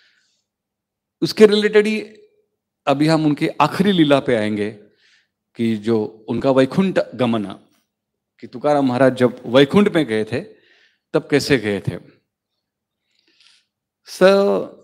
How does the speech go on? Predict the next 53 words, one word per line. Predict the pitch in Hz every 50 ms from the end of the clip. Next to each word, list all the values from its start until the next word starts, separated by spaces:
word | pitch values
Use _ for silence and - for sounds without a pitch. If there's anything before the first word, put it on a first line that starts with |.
| _ _ _ _ _ _ _ _ _ _ _ _ _ _ _ _ - - _ - - _ _ _ _ _ _ _
उनको | - 147 156 151 185 185
ये | 180 180
भावना | 175 151 147 139 147 151 165 160
ये | 160 160
आ | 156 - 135 135
रही | 139 139 131 123
थी | 117 113 110 107
कि | 92 - - 107 104 101 92 _ _ _ _ _ _ _ _ _ _ -
अभी | 117 123 123
मुझे | 120 127 120
भगवान | - - 110 113 117 117
के | 110 - 120 113 107 - - - _ -
घर | 107 110 110
में | 110 110
जाना | 95 98 92 90 92
है, | 87 87 - - -
भगवान | - 107 101 113 113 110
बुला | 107 101 95 95 95
रहा | 92 92
है। | 87 87 - _ _ _ _ _ _ _ _ _ _ _
अभी | 143 147 175 202 202 196 - - _ _ _ _ -
ये | 160 165
जब | 160 190 165
मैं | 190 190
कुछ | - 202
बातें | 170 156 160 156 156 180 156
बता | 151 139 - 147 147
रहा | 143 139
हूँ, | 139 139 147 - - _ _ _
उनके | - 135 139 - 170 165
अभंग | - 143 123 143 156 165 165
से | 151 156 - 165 160
मैं | 156 156 147 139
कुछ | 135 - 131 - - -
चीज़ें | - 123 110 123
आपको | 113 110 - - 123
बता | 104 101 95 98 90
रहा | 85 87
हूँ। | 87 87 90 _ _ _ _ _ _ _ _ _ _ _ _ _ _ _ _ 131
ये | 135
ऐसा | 139 131 - 160
नहीं | 160 170 175
कि | 170 - 170 165 160 156 139 -
लोगों | 135 135 131 147 147 151
को | 147
लगता | 147 135 127 - - 143 139
है, | 139 135 131 131
कई | - - 127 135
सारे | - - 135 143
YouTube | 139 139 139 131 131 139 127 -
के | - 139
ऊपर | 135 135 135 135
ढूंढो | 123 120 123 123 123 117 110 110